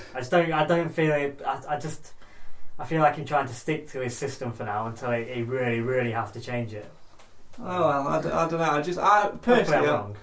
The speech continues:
Speaker 2: well, I, I personally, I just feel that we'd be better suited in, in that four four two. Just, just to start off with, we can always go into that three later on in the game, or, or vice versa. But I think we looked a lot more comfortable on Tuesday with it. And I think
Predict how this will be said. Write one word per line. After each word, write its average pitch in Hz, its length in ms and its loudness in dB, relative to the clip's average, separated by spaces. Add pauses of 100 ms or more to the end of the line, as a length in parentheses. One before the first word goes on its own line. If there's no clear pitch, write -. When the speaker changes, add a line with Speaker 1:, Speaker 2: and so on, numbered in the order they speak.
(240)
Speaker 2:
well, 185 180 8
I, 156 380 6
I 180 40 2 (160)
personally, 226 420 2
I 147 100 6
just 147 200 -4
feel 151 180 4
that 139 160 2
we'd 143 240 0
be 147 100 0
better 147 380 -4
suited 135 460 -6
in, - 300 -8
in 120 160 -6
that - 240 -10 (520)
four 135 340 -2
four 143 240 -2
two. - 160 -6
Just, - 160 -6
just - 180 -4
to 165 60 -10
start - 240 4
off - 160 0
with, 143 120 -2
we 147 100 -4
can 180 100 -4
always 160 160 2
go 156 200 6
into 151 180 0
that 156 300 -4
three 147 380 -2 (440)
later 151 340 0
on 139 320 -6
in 147 120 -4
the 131 60 -6
game, 131 360 -2
or, 143 240 -2 (120)
or 151 220 -2
vice 143 320 0
versa. 143 500 -2
But - 180 0
I - 40 -2
think 151 320 -4 (260)
we 175 140 8
looked - 320 0 (100)
a 160 80 0
lot 175 160 4
more 160 160 2
comfortable 143 480 -4
on 139 120 -2
Tuesday 147 480 0
with 131 180 -6
it. - 80 -6
And 143 80 -4
I - 60 -4
think 147 320 -4